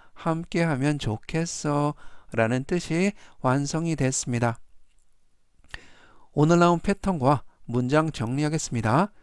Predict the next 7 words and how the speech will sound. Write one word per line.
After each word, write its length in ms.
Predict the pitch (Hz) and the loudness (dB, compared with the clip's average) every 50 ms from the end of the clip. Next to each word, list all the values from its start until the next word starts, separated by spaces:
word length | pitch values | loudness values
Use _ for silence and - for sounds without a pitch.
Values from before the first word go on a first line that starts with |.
| - _ - - - - - | -20 _ -20 -20 -20 -20 -12
제가 300 | - - - 107 123 143 156 | -6 -2 0 2 2 0 0
천천히 580 | - - 180 185 175 - - 139 135 160 165 - - - - - | 0 -2 -2 -2 -2 -4 -2 -2 0 0 -2 -4 -8 -20 -20 -18
세 240 | - - - 156 156 | -10 -4 -2 0 0
번씩 440 | 151 - 160 160 151 - - 151 135 | 0 0 -2 -2 -2 -2 -4 -2 -2
읽어드리고요. 680 | 110 107 110 123 117 107 117 110 107 104 127 160 202 220 - - - - - - - | -2 0 0 0 0 0 0 -4 -2 0 2 2 2 2 0 -4 -16 -20 -20 -10 -4
여러분도 480 | 113 113 113 113 110 120 123 117 120 123 | -2 -2 0 -2 -2 -4 -4 -4 -4 -4
따라서 680 | - - 151 156 156 156 156 - - 120 123 156 180 | -2 -2 -2 0 0 0 -2 -2 -2 0 0 2 0